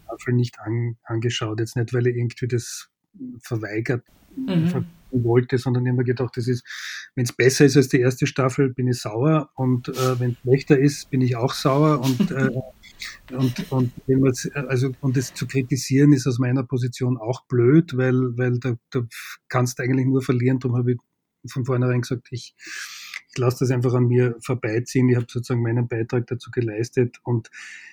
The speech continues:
Speaker 1: ich muss jetzt auch ehrlich sagen, von meinem persönlichen Konsumverhalten ist es auch so, dass ich im Moment mir eher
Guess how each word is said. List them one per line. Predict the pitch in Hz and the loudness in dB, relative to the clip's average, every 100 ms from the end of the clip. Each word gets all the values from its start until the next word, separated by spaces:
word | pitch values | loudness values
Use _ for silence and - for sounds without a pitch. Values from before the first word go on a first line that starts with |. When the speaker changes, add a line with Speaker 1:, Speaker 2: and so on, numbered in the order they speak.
| _ _ | _ _
Speaker 1:
ich | 135 | 2
muss | 135 | 4
jetzt | 127 123 | 2 0
auch | 143 | -2
ehrlich | 151 127 123 | 0 0 0
sagen, | - 131 123 | 2 2 2
von | 131 | 2
meinem | 120 143 135 135 135 _ _ | 4 4 6 4 2 _ _
persönlichen | 123 - 123 143 135 139 123 | 0 2 4 6 6 4 2
Konsumverhalten | - 127 - 139 143 135 120 120 - 135 - | 2 0 2 2 4 2 4 0 0 -2 -2
ist | 123 117 | -6 -4
es | 123 | -4
auch | 127 123 | -4 -6
so, | - 127 | -2 -2
dass | 123 120 - | -2 -4 -6
ich | 123 - 139 | -6 -4 -2
im | |
Moment | 131 123 123 127 - | 0 2 2 -2 -2
mir | 127 127 | -2 0
eher | 117 120 127 127 127 | 2 4 4 2 -4